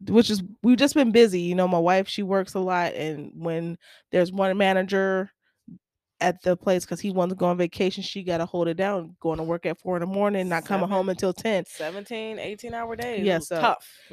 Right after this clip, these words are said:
Speaker 1: it's tough. Like, we, we do a lot. Like, so I, I know our podcast is supposed to come out at Fridays and midnight, but sometimes on those days, it's kinda hard to do so. So some days we may skip a week or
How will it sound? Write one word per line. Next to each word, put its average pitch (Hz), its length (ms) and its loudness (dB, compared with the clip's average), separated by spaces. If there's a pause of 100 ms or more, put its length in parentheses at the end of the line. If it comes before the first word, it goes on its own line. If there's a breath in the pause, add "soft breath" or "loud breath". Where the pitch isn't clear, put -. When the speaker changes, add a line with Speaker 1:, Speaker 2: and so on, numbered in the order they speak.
(100)
Speaker 1:
it's 311 240 4
tough. 262 480 4
Like, 180 240 0
we, 269 200 0
we 233 380 -4
do 226 160 -8
a 233 120 -2
lot. 175 420 2 (260)
Like, 165 200 -4 (100)
so 156 560 -6 (340)
I, - 80 -12 (640)
I 180 100 -2
know 196 280 0
our 208 100 2
podcast 202 580 2
is 180 80 -14
supposed 202 200 -10
to 175 60 -10
come 196 200 -4
out 180 120 -2
at 180 180 -6
Fridays 185 340 0
and 175 100 -6
midnight, 185 360 -4
but 196 100 -6
sometimes 254 500 -4
on 214 160 -6
those 220 220 -2
days, 220 340 2
it's 202 120 -8
kinda 214 260 -2
hard 220 240 0
to 202 80 -10
do 214 160 -10
so. 160 220 -4
So 156 180 -6
some 196 220 -4
days 208 280 2 (380 loud breath)
we 240 80 4
may 330 160 4
skip 302 320 -2
a 311 60 -2
week 285 260 -4
or 220 260 0